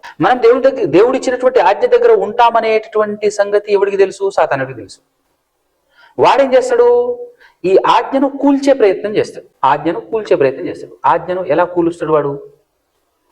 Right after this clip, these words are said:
జనరల్గా ఎన్నో చెట్లు ఉన్నాయి, ఒకటి రెండు కాదు, చాలా చెట్లు ఉన్నాయి.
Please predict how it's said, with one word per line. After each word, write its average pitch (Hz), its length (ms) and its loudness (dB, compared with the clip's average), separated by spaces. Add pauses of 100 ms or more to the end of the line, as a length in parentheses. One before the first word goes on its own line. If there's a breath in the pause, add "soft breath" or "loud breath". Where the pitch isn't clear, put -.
(120)
జనరల్గా 120 440 -2 (840 soft breath)
ఎన్నో 247 540 2
చెట్లు 277 240 2
ఉన్నాయి, - 280 -8 (1120)
ఒకటి 165 200 0
రెండు 185 160 2
కాదు, 117 240 2
చాలా 214 260 2
చెట్లు 233 160 0
ఉన్నాయి. - 220 -10